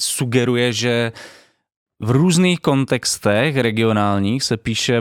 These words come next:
o tom samým. Jakože Edouard Louis napíše něco o severovýchodě Francie, pak Marek Torčík to po-,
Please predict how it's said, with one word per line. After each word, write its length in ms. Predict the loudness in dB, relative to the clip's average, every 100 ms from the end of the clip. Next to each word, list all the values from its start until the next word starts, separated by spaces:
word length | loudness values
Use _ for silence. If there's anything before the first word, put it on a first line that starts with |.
| 0
o 480 | 0 2 0 -2 -4 _ _ -2
tom 180 | 0
samým. 340 | 2 0 0 -4 -10 -12
Jakože 540 | -10 -6 -2 -2 -2 -6 _ _ _ _
Edouard 360 | -2 0 2 0 -2 -4 -4
Louis 320 | 0 2 4
napíše 360 | 2 -2 -4 -4
něco 180 | -6 -8
o 80 |
severovýchodě 1200 | -8 -4 -2 0 0 2 0 0 -2 -4 -4 -2 -2
Francie, 680 | 0 0 0 0 2 2 0
pak 180 | -2
Marek 280 | -2 -4 -4
Torčík 380 | -8 -8 -8 -8
to 200 | -8 -8
po-, 240 | -4 -6